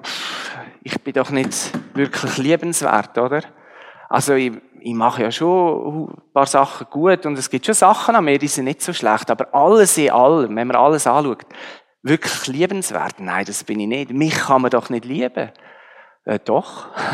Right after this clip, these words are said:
<laughs> Gott kann's. Gott kann dich lieben und er liebt dich und er spricht dir das zu. Das ist deine Identität. Du bist geliebt.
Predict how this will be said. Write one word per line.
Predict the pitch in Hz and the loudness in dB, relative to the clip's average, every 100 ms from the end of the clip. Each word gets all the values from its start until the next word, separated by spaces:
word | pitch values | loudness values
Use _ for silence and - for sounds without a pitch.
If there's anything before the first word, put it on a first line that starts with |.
| 131 | -6
<laughs> | 143 - - | -8 -12 -6
Gott | 147 190 | -4 -4
kann's. | - - 143 202 - - - - - - - - | -6 2 2 2 -4 -8 -12 -14 -12 -10 -12 -10
Gott | - - | -6 -4
kann | - - 139 147 | -4 0 0 2
dich | 160 - 151 | 0 -2 -6
lieben | 143 175 180 | -4 -4 -2
und | - 147 - | -2 -2 2
er | 135 | 2
liebt | 123 127 156 175 - | 2 0 0 -2 -4
dich | 175 147 | -8 -4
und | 127 | -2
er | 123 | -2
spricht | - - 156 180 - | -4 0 2 2 0
dir | 170 | 0
das | 135 127 - - - | 0 0 -2 -4 -4
zu. | 151 170 147 101 - - - - - _ - | -4 -2 -2 -2 -6 -20 -20 -20 -20 _ -6
Das | 147 | 0
ist | 185 - | 0 -2
deine | 175 180 | -4 -4
Identität. | 160 156 - 127 123 113 - - 151 - - | -4 -2 -4 -4 -8 -12 -8 -6 -6 -6 -8
Du | 160 | -6
bist | 147 147 - | -4 -4 -6
geliebt. | 135 123 143 156 - - | -8 -10 -4 -6 -6 -18